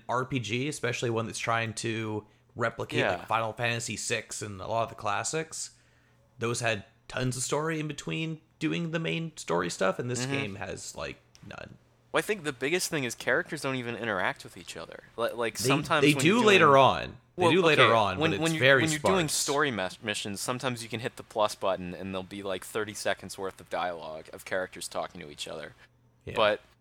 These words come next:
Speaker 2: I,
Speaker 1: And
Speaker 2: I don't
Speaker 1: as someone who's a big Tales fan, and you have access to those things, like, all the time,
Speaker 2: Yeah.
Speaker 1: and they're voiced, it feels really jarring to have, like, people, like, you'll go into a story cutscene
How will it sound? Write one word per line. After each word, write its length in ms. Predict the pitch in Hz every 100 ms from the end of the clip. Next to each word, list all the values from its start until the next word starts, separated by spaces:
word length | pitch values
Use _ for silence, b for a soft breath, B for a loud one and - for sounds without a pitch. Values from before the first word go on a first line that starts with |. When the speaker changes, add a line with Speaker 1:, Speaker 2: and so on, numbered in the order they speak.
| _
Speaker 2:
I, 80 | 104 - -
Speaker 1:
And 240 | 120 117
Speaker 2:
I 80 | 127
don't 120 | 160
Speaker 1:
as 120 | 123
someone 260 | - 170 185
who's 180 | 151 135
a 40 |
big 220 | 127 143 110
Tales 380 | 143 147 139
fan, 440 | - 110 101 98 - - -
and 100 | 110
you 100 | 131
have 160 | 143 123
access 400 | 117 120 - 127 -
to 60 |
those 240 | 113 113 -
things, 300 | 117 110 101
like, 160 | 95
all 200 | 101 113
the 100 | 101
time, 540 | - 101 107 131 165 - _ -
Speaker 2:
Yeah. 100 | 110
Speaker 1:
and 40 | 95
they're 80 | 95
voiced, 600 | 107 113 170 - - - _ _ _ _ _ -
it 120 | 104
feels 240 | 123 131
really 180 | 123 120
jarring 420 | 107 123 113 107 101
to 60 |
have, 280 | 101 107 -
like, 240 | 110 107 -
people, 260 | 120 -
like, 140 | 120 87
you'll 300 | 113 143 147
go 200 | 156 190
into 260 | 190 170
a 60 | 131
story 360 | - 143 143
cutscene 600 | 127 - - - 190 220